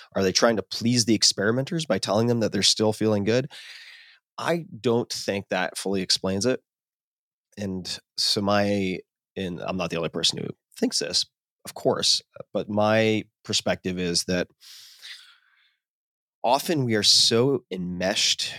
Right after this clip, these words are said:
in our own, we're all enmeshed in our own stories about ourselves and the world.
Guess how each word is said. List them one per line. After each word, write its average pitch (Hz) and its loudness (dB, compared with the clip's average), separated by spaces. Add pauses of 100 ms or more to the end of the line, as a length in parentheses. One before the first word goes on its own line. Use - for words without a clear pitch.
(220)
in 90 -4
our 87 -4
own, 98 0 (1000)
we're 107 -8
all 156 2
enmeshed 87 -4
in 101 -4
our 104 4
own 117 4
stories 104 2
about 90 0
ourselves 87 0
and 90 -4
the 85 -4
world. 87 -4